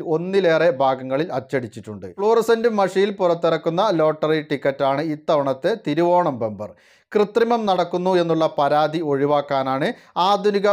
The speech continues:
പ്രിന്റിംഗ് രീതി അവലംബിച്ചിരിക്കുന്നത്. ഓണം ബമ്പർ എടുത്തവരും ഇനി എടുക്കാൻ പോകുന്ന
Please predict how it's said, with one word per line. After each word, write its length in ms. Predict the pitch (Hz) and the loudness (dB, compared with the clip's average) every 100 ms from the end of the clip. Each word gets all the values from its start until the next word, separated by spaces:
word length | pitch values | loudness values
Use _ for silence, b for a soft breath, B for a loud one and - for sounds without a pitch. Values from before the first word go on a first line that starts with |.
| 202 | 0
പ്രിന്റിംഗ് 460 | 160 156 151 160 139 | -2 -2 -4 -6 -4
രീതി 220 | 131 131 165 | -6 -6 -4
അവലംബിച്ചിരിക്കുന്നത്. 840 | 131 131 120 117 113 104 104 104 95 160 | -2 -2 -4 -10 -10 -12 -12 -14 -10 -2
ഓണം 180 | 185 180 175 | 0 0 0
ബമ്പർ 240 | 170 175 180 | 0 0 0
എടുത്തവരും 520 | 151 151 175 165 175 214 | 0 0 2 4 2 2
ഇനി 100 | 165 160 | -2 0
എടുക്കാൻ 300 | 156 151 185 185 | -2 0 -2 0
പോകുന്ന 320 | 165 151 147 | -2 -2 -2